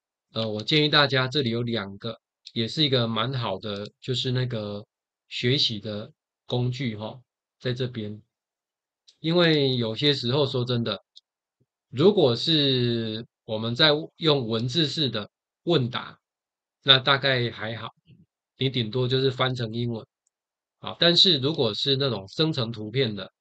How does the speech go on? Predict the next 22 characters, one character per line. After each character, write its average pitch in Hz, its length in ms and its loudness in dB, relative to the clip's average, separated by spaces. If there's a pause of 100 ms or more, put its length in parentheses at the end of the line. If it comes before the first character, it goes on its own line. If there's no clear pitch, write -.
(320)
它 156 180 2
的 131 300 0
一 156 40 -2
些 139 200 2
专 147 280 2
有 110 200 -2
名 117 180 -4
词 110 220 -10
哦， 104 180 -10
不 151 140 -8
同 135 180 -2
领 113 140 -4
域 131 180 -2
专 135 180 -2
有 120 140 -4
名 113 180 -8
词， 101 200 -12
包 123 160 -4
括 131 160 -2
摄 147 260 2
影 104 220 -4
啊、 107 200 -8